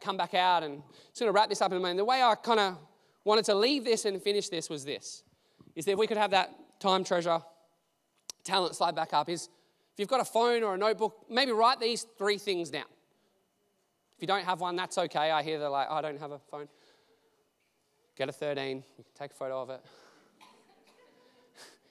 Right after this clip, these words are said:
But time, talent, treasure. For all of us, this is incredibly personal. We all have a limited amount of time. I have a limited amount of talent. <laughs> I don't know about you. Maybe you have an unlimited amount of talent. And we all have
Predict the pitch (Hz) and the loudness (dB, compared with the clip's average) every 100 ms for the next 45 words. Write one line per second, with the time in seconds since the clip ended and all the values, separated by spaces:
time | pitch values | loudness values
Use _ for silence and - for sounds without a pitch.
0 | _ _ - - - 247 277 254 - - | _ _ -14 -12 -2 2 2 0 -4 2
1 | 220 208 185 - 185 135 92 _ _ _ | 4 4 -4 -4 -2 -2 -4 _ _ _
2 | _ _ _ _ _ _ - 214 240 277 | _ _ _ _ _ _ 2 6 8 6
3 | 240 269 - - 220 208 185 190 202 185 | 4 2 -2 -2 -4 -2 -2 0 0 0
4 | 165 165 151 139 156 185 220 247 226 208 | -2 -2 -2 -4 -2 2 6 6 6 2
5 | 190 233 - _ - 170 196 226 208 196 | 0 -6 -16 _ -4 0 2 0 -2 -2
6 | 190 165 - 185 214 233 233 _ _ _ | -2 -4 -6 -2 -2 -4 -8 _ _ _
7 | _ _ _ _ _ _ _ - 180 202 | _ _ _ _ _ _ _ 2 4 6
8 | 180 180 214 196 180 180 165 - 180 202 | 4 2 0 -2 -4 -4 -4 0 0 2
9 | 220 190 - 170 _ _ _ - 170 175 | -2 -10 -20 -20 _ _ _ -12 -2 0
10 | 170 214 226 - - - - _ _ _ | 0 -2 -2 -8 -20 -20 -20 _ _ _
11 | _ _ 156 160 170 175 185 190 180 180 | _ _ -4 -4 -4 -4 -4 -4 -6 -8
12 | 175 180 170 170 170 196 214 208 196 170 | -10 -8 -6 -6 0 2 4 4 2 -2